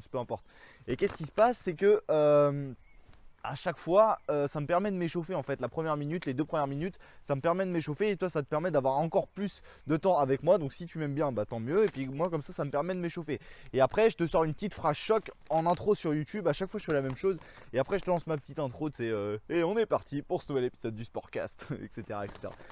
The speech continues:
Ok ? Donc aujourd'hui, je vais essayer de te sortir ma phrase choc. Il y aura que toi sur le podcast qui sera tout ça, qui sera les coulisses <laughs> du Sportcast. Donc aujourd'hui, je te dis, je vais te parler du relâchement. Ça, pareil, tu vois, je, je je, je dis jamais sur YouTube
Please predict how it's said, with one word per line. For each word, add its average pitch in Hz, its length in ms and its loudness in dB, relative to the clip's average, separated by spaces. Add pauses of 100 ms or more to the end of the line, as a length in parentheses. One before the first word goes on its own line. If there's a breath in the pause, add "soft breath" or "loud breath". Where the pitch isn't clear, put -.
(180 loud breath)
Ok ? 127 140 -4 (300 loud breath)
Donc 233 160 4
aujourd'hui, 208 500 6
je 135 100 0
vais 170 60 6
essayer 175 180 0
de 135 60 -14
te 139 60 -10
sortir 160 280 -4
ma 139 120 4
phrase 139 200 -2
choc. 160 240 -2
Il - 60 -6
y - 20 4
aura 120 140 4
que 247 180 -2
toi 175 260 2
sur 123 260 -6 (100)
le 143 160 -2
podcast 151 480 -2 (180)
qui 180 80 -4
sera 143 300 2 (320 loud breath)
tout 147 80 -10
ça, 156 160 0
qui 147 160 -8
sera 147 300 2
les 131 120 0
coulisses 202 720 -4
<laughs> 78 40 -14
du 139 160 -6
Sportcast. - 520 -2 (360 loud breath)
Donc 202 160 4
aujourd'hui, 196 320 8
je - 60 -4
te 190 60 4
dis, 190 160 2
je 156 100 2
vais 147 40 2
te - 80 -4
parler 160 280 10
du 156 160 0
relâchement. 143 560 4
Ça, 156 180 0
pareil, 180 220 4
tu - 80 -4
vois, 180 80 0
je, 117 220 -6
je 117 100 -6 (120)
je, 131 220 2
je 120 180 -2
dis 143 220 -2
jamais 175 260 4
sur 156 160 -2
YouTube 165 320 -2